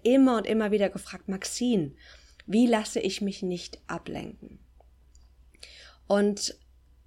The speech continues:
schnapp dir jetzt bitte direkt dein Notizbuch, digital oder haptisch, und frage dich, „In welchen Situationen lasse ich mich ablenken?“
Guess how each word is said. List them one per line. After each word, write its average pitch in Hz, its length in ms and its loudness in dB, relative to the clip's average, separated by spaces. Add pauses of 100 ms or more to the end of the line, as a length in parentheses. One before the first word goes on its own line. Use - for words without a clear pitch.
schnapp 262 280 -4
dir 285 100 4
jetzt 247 200 0
bitte 226 180 -2
direkt 196 460 -6
dein 180 140 -6
Notizbuch, 233 880 -6 (920)
digital 202 760 -4
oder 180 680 -2
haptisch, - 560 -6 (400)
und 208 200 -2
frage 240 480 -2
dich, 190 520 -4 (840)
„In 208 280 0
welchen 277 440 4
Situationen 226 720 0
lasse 202 300 -4
ich 190 140 -6
mich 190 240 -8
ablenken?“ - 580 -14